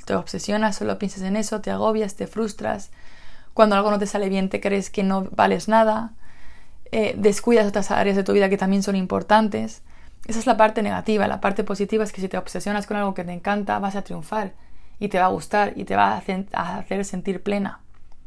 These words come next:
Hay que encontrar el equilibrio, yo estoy ahí. A mí me, me, me, me, me, me enorgullece sentirme obsesionada por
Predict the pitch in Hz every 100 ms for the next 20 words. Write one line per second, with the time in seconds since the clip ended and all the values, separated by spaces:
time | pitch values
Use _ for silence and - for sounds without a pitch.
0 | - - - - - - 240 240 220 214
1 | 208 202 196 202 202 196 202 170 180 185
2 | 185 190 214 220 190 196 185 - 196 190
3 | 196 190 180 196 180 180 175 180 180 208
4 | 208 202 196 196 196 190 - 190 190 196
5 | 95 95 95